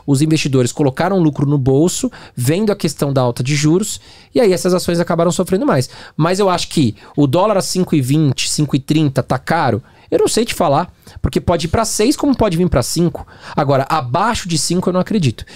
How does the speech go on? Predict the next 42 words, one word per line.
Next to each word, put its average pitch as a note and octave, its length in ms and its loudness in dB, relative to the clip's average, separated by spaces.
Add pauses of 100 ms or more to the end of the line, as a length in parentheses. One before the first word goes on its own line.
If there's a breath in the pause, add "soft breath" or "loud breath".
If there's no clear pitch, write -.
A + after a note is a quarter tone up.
(160 loud breath)
Eu B2 100 2
acho B2+ 140 -2
que C3+ 80 0
a - 20 2
realidade C3 340 2
do C#3+ 80 2
dólar C3+ 280 2
é D#3 40 -2
de - 80 -8
cinco - 280 -4
pra G3+ 140 0
cima, D3 420 0 (380 loud breath)
e C3 100 0
pode - 320 0
chegar C3+ 160 0
em A#2 60 0
seis? D#3 260 2
Pode, A2+ 420 0
depende C#3 400 0
do D3+ 120 0
que F3 100 -4
o D#3 40 2
governo D3 300 2
eleito C3 280 2
vai C#3+ 80 2
fazer C#3+ 180 0
aqui C#3+ 120 -2
no D3 60 0
Brasil. E3+ 320 2 (380 loud breath)
Então, - 240 0
é A3 100 2
momento D#3+ 280 0
pra - 100 0
investir C3 240 0
nos A#2+ 80 0
Estados B2 200 0
Unidos? D#3+ 340 0
É. C3+ 220 0 (460)
Não A#3 140 2
tenta C4+ 300 0
acertar F3 320 -2
cenário. A2 500 -2